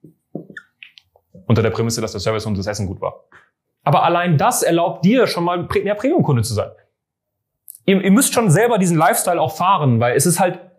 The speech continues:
unfassbar unauthentisch zu sagen, ich verkaufe jemandem was für dreitausend Euro und ich selber bin halt zu geizig, mir mal vielleicht irgendwie, äh, weiß ich nicht, ein Uber zu bestellen, wenn ich irgendwo in der Stadt bin. Versteht ihr, was ich meine? Das ist ganz, ganz wichtig. Die Etablissements, ne?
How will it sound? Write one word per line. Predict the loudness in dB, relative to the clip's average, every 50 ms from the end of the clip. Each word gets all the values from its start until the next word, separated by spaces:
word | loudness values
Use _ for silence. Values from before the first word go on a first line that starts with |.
| _ 2
unfassbar | 4 4 4 4 2 0 0 0 0 0
unauthentisch | 0 0 0 0 0 0 0 0 2 2 2 0
zu | 0 0
sagen, | 2 2 2 2 0 -2
ich | -4 -4
verkaufe | -6 -4 -2 -2 0 2 2
jemandem | 0 0 0 -2 -2
was | -2 -2 -2
für | -4 -4
dreitausend | -2 0 0 0 -2 -2 -4 -4 -4 -2
Euro | 0 0 0 0 0 -2 -2 -4 -10 -12 -8
und | -6 -4 -2
ich | 0 0 2
selber | 2 4 2 2 2 0
bin | 0 0 2 2
halt | 0 0 0
zu | 0 0 2
geizig, | 2 2 2 2 0 -4 -4 -4
mir | -2 -2
mal | 0 0 0
vielleicht | 0 2 2 2 4 2 2 0 0
irgendwie, | 0 2 2 2 0 0 -2 -6 -8 -12 -16 -16 -18 -6 -2
äh, | 0
weiß | 2 2 2 0 0 0 0 2 2
ich | 2 2 2
nicht, | 2 0 0 -4 -10 -8 0 2
ein | 2 4
Uber | 4 4 4 4 4 2
zu | 2 0
bestellen, | 0 0 0 -2 -2 -2 -2 -2
wenn | -4
ich | -4 -4
irgendwo | -6 -6 -4 -4 -4
in | -4
der | -4
Stadt | -4 -6 -6 -6 -8
bin. | -10 -14 -14 _ _ _ _ _ _ _ _ _ _ _ _ -18 -18 -18 _ _ _ _ _ _ 0
Versteht | 2 2 2
ihr, | 2
was | 2 2
ich | 2 4
meine? | 4 2 2 2 0 -2 -4 -8 _ _ _ _ _ _ _ _ _ _ _ _ _ _ _ _ _ _ _
Das | -2 0 2
ist | 2 2 2
ganz, | 0 0 -2 -2
ganz | -2 -2 0
wichtig. | 0 -2 -2 -2 -4 -4 -4 -8 _ _ _ _ _ -4
Die | 0 2
Etablissements, | 2 2 2 2 2 2 0 0 0 0 2 2 2 2 0 -2 -4 -2
ne? | 0 0